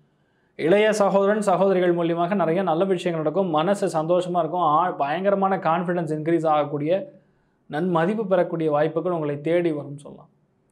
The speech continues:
மீடியா சம்மந்தப்பட்ட, ஓ டி டி சம்மந்தப்பட்ட துறைகள் இருக்கிறவங்களுக்குலாம், டெலிவிஷன் சம்மந்தப்பட்ட இண்டஸ்ட்ரியில் இருக்கிறவங்களுக்குலாம் யோகமான காலகட்டங்கள். பத்திரிகை சம்மந்தப்பட்ட துறைகள் இருக்கிறவங்களுக்கு அமோகமான வாய்ப்புகள் தேடி வரும்.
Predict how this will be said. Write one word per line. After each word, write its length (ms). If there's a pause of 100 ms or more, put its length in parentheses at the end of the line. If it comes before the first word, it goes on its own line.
(340)
மீடியா 520
சம்மந்தப்பட்ட, 640
ஓ 100
டி 160
டி 140
சம்மந்தப்பட்ட 600
துறைகள் 320
இருக்கிறவங்களுக்குலாம், 680
டெலிவிஷன் 480
சம்மந்தப்பட்ட 460
இண்டஸ்ட்ரியில் 260
இருக்கிறவங்களுக்குலாம் 580
யோகமான 520
காலகட்டங்கள். 640
பத்திரிகை 480
சம்மந்தப்பட்ட 460
துறைகள் 320
இருக்கிறவங்களுக்கு 480
அமோகமான 680
வாய்ப்புகள் 460
தேடி 220
வரும். 180